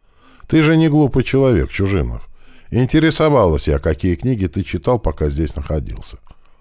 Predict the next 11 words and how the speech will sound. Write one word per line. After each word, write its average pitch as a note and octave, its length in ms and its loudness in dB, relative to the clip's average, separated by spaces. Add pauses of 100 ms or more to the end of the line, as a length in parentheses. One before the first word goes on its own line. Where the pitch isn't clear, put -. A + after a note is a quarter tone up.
(420)
Мне C#3+ 280 2
хотя D#3 280 2
бы D#3 100 2
с - 120 0
этой A2 200 2
проблемой G2+ 540 0
справиться. B1 640 -6 (240)
Какие B2+ 320 0
уж D#2+ 160 -2
тут - 200 -10
вакцины?» - 560 -6